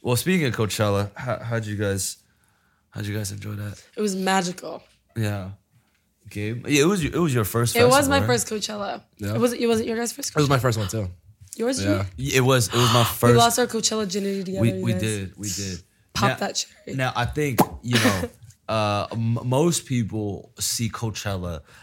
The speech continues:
Speaker 1: as this influencer-filled,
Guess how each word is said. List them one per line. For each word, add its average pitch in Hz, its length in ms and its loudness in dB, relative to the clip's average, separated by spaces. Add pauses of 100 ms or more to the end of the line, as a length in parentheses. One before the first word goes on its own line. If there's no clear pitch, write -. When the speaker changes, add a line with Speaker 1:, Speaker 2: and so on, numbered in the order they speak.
(180)
Speaker 1:
as 107 260 2
this 95 440 0
influencer-filled, 98 1400 -4